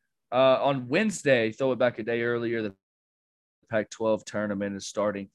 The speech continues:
You know what's gonna be really interesting, and this is re-, th-, th-, this is what. Oh, sorry, by the way, I, I misspoke. The Big twelve tournament starts, um, uh, on Wednesday, but that's just the first round. The,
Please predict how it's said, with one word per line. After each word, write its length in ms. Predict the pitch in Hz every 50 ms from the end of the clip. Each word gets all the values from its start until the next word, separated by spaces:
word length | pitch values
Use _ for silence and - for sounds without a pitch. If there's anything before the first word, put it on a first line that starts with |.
| _ _ _ _
You 60 | 196
know 100 | 233 269
what's 180 | 254 247 240 -
gonna 180 | - 196 180 160
be 120 | 147 135
really 220 | 131 131 120 113
interesting, 380 | 113 110 110 107 - - 123 117
and 80 | 120 143
this 160 | 139 - -
is 100 | 196 151
re-, 140 | 151 165 - - 120
th-, 140 | 127 147 -
th-, 140 | - 190 190
this 200 | - 208 208 -
is 140 | 185 151 131
what. 280 | 143 139 123 - - - - _ -
Oh, 200 | 151 143 - _ _ _ -
sorry, 280 | - - 143 123 110
by 140 | 101 104 104
the 80 | 98 98
way, 220 | 95 92 95 104 -
I, 80 | 107 107
I 20 |
misspoke. 420 | 110 107 98 - - - 101 90 - _ _ _ _ -
The 60 | 139
Big 120 | 202 202
twelve 220 | - - 180 165 -
tournament 340 | - 156 147 135 123 110
starts, 640 | - - - 131 123 123 113 - - - - - - _ _ _ _ _ -
um, 500 | - 117 113 113 107 104 92 85 80 73 - _ _ _ _ _ _ _ _ _ _ _ _ _ - - 120
uh, 160 | 127 113 -
on 260 | 120 117 104 95 101
Wednesday, 520 | 110 131 135 117 101 - 104 101 95 87 -
but 80 | - 107
that's 200 | 123 127 - -
just 120 | 110 -
the 60 | -
first 300 | - - 107 95 - -
round. 180 | 90 82 76 - _ _ _ _ _ _ _ _
The, 260 | 107 98 92 90 76